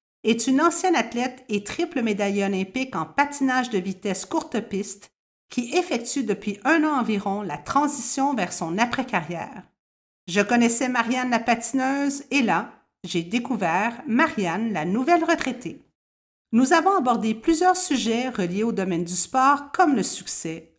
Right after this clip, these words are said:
l'entourage des athlètes et le rôle d'un modèle. Mais tout d'abord, comme avec chaque invité, je commence la discussion en expliquant mon histoire, que vous savez déjà,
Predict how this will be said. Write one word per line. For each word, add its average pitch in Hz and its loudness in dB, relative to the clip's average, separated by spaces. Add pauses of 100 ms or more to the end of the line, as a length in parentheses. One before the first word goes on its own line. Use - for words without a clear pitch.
l'entourage 220 2
des 180 -2
athlètes 165 -8
et 349 6
le 311 4
rôle 202 2
d'un 175 -4
modèle. 156 -6 (640)
Mais 208 2
tout 339 2
d'abord, 202 2 (240)
comme 208 2
avec 180 0
chaque 349 0
invité, 302 0
je 202 0
commence 311 2
la 190 2
discussion 262 0
en 175 0
expliquant 269 -2
mon 240 -2
histoire, 190 -2 (300)
que 370 2
vous 330 4
savez 277 0
déjà, 214 -2